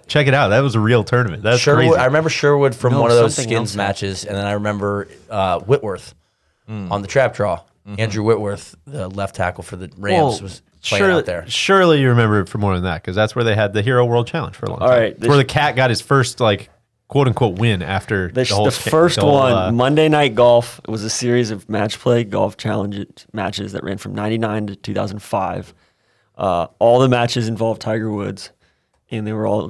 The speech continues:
Speaker 3: bri-, broadcast on A B C. The first match was played at Sherwood and dubbed the Showdown at Sherwood.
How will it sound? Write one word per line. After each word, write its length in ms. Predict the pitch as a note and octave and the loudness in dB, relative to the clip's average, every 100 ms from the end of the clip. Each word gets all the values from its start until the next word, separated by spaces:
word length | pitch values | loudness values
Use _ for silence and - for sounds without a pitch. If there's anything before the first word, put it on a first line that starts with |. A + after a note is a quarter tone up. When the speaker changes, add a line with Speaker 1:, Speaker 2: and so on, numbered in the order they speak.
| - | -12
Speaker 3:
bri-, 200 | - G#2 | -8 -6
broadcast 480 | - A2+ A#2+ G#2+ G#2 | -6 -6 -4 -6 -6
on 80 | G#2 | -6
A 80 | A2 | -6
B 80 | A2 | -6
C. 260 | - G#2 | -8 -10
The 100 | G#2 | -10
first 420 | G2+ - C3 C3 B2 | -12 0 2 2 0
match 320 | A#2+ A2+ - | 0 -2 -6
was 120 | G2+ | -12
played 220 | - A2+ | -4 -4
at 60 | G#2 | -4
Sherwood 540 | - - G#2+ G#2+ G#2+ | -6 -4 -2 -2 -4
and 120 | G2+ F#2 | -6 -2
dubbed 260 | G2+ G2+ | 0 0
the 80 | F#2+ | -6
Showdown 440 | - - A2+ A2 G2+ | -8 -6 -4 -4 -8
at 80 | - | -10
Sherwood. 460 | - A2 G2+ G2+ | -10 -8 -6 -10